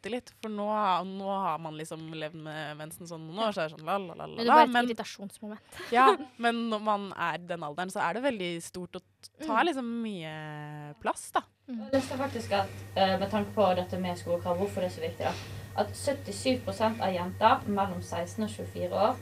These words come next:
Speaker 3: de har opplevd ubehagelige situasjoner på grunn av mangel av bind og tamponger.
Speaker 1: Ja.
Speaker 2: Ja.
Speaker 1: Mm.
Speaker 3: Og det er jo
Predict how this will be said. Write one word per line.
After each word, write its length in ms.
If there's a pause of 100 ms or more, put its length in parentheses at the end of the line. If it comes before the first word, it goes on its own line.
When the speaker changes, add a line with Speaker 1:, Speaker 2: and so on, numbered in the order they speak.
(280)
Speaker 3:
de 80
har 120
opplevd 480
ubehagelige 420
situasjoner 500
på 220
grunn 300
av 180
mangel 420
av 120
bind 160
og 60
tamponger. 400 (640)
Speaker 1:
Ja. 140
Speaker 2:
Ja. 300 (640)
Speaker 1:
Mm. 420
Speaker 3:
Og 80
det 100
er 120
jo 360